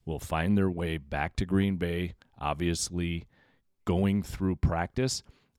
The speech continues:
and making the corrections necessary to get them ready. The offensive line's gotta play better.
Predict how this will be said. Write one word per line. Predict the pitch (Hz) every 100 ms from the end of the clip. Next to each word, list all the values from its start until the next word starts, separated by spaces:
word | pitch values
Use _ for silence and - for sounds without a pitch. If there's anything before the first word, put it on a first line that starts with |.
| _ -
and | 85 82 80 69
making | 82 85 90 - 117 107
the | 104
corrections | - 104 95 90 - 90 80
necessary | 87 90 - 98 - 90 85 87 85 -
to | 90
get | - 82 76 -
them | 80 78
ready. | 85 80 67
The | 62 76
offensive | 73 - 87 - 92 95
line's | 98 92 82 -
gotta | 80 67
play | - 71
better. | 67 73 65 60